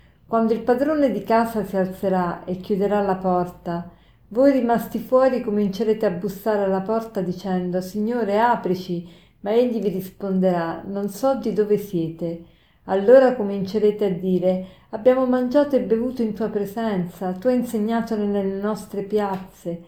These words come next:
Ma egli vi di-, dichiarerà:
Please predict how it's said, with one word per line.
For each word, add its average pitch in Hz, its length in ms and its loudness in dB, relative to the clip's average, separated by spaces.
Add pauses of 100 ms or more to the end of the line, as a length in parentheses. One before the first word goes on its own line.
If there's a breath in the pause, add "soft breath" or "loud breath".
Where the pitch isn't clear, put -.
(320 loud breath)
Ma 202 100 -6
egli 214 300 0
vi 180 240 -2
di-, - 340 -10
dichiarerà: 175 1000 -4